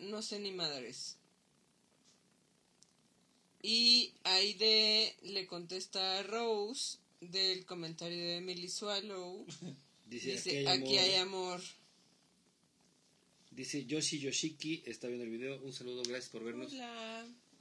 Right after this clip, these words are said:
Speaker 2: <clears throat> Sí, son temas bien escabrosos, realmente muy, muy polémicos,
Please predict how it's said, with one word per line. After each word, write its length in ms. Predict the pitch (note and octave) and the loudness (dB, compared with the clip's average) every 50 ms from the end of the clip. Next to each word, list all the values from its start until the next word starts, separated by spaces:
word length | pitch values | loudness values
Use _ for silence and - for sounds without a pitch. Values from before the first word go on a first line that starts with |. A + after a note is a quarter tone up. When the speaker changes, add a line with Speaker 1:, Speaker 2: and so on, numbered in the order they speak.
| _ _ _ | _ _ _
Speaker 2:
<clears throat> 320 | - - - G#3 F#3 E3 - | 4 6 6 6 6 2 -2
Sí, 340 | - - - G#3 A#3 A#3+ A#3+ | -4 -2 0 2 4 4 4
son 140 | A3+ B3+ C4 B3 | 4 4 2 0
temas 200 | D4+ C#4+ C4+ A#3+ | 0 -2 -2 0
bien 140 | B3 C4 | 0 0
escabrosos, 880 | C4+ C4 - - F3 - B2+ C3 C#3+ D3+ D3+ D3+ E3+ D#3+ - - - - C3+ C3 | 0 -2 -2 -4 -4 -6 -4 -4 -2 -2 -2 -2 -2 -2 -2 -4 -6 -8 -8 -6
realmente 720 | C#3 C#3+ D3+ D#3 D#3 D#3 D3+ C#3+ - D3+ D3+ D3+ D3+ - | -6 -4 -4 -4 -6 -8 -8 -6 -4 -4 -2 -2 -4 -6
muy, 340 | C3+ C#3 C#3 D3 D#3+ F#3 G3+ | -6 -6 -6 -4 -2 -2 -2
muy 220 | F3 D3+ D#3 E3 D#3+ | -2 -4 -4 -4 -4
polémicos, 840 | D3 D3+ C#3 B2 B2+ C3 C#3+ C#3+ C3+ C3+ C#3+ D3+ E3 F3 - - | -2 -2 0 2 2 0 0 -2 -4 -4 -4 -4 -4 -4 -6 -10